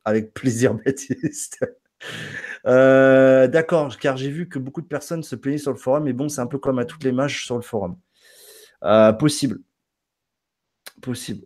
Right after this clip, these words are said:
Waouh. Euh, ta, ta, ta, ta, ta. Euh, désolé, je viens d'arriver. C'est quoi le sujet ? Ouais, il y a plein de sujets, Mandy. Euh, salut, Hypoténus.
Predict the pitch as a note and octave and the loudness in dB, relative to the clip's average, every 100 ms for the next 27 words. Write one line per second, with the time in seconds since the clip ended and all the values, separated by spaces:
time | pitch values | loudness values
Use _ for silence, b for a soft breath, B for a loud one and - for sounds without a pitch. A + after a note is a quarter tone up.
0 | - D2 G1+ - - B1 _ - C#2 D#2+ | -12 -10 -10 -16 -18 -20 _ -18 -16 -14
1 | E2 E2 D#2+ E2+ E2 E2+ E2 E2 - - | -14 -12 -12 -12 -12 -12 -14 -16 -20 -20
2 | - - - _ - _ _ B B B | -20 -20 -20 _ -20 _ _ B B B
3 | B B _ A2 A2+ A2+ A#2 C3 C3+ D#3+ | B B _ 4 6 6 6 2 2 2
4 | C#3+ C#3+ C3+ C3 C3+ C#3+ D#3 C3+ - D3+ | 2 0 2 2 2 0 -2 -4 -4 -6
5 | C#3+ C#3 A2 G2 E3 E3+ E3 D#3+ F#3 G3 | -6 -4 -4 2 6 6 6 2 -2 -2
6 | F#3+ F3 E3 D3 A#2+ G#2+ G2 F#2+ _ _ | -2 -4 -2 0 -2 -4 -8 -16 _ _
7 | _ _ _ _ _ b b b b - | _ _ _ _ _ b b b b 0
8 | B2+ B2+ B2+ - G#3 G#3+ G#3 F#3+ F#3+ F3+ | 2 4 4 4 6 6 4 2 0 -2
9 | F3 - - - | -2 -6 -18 -20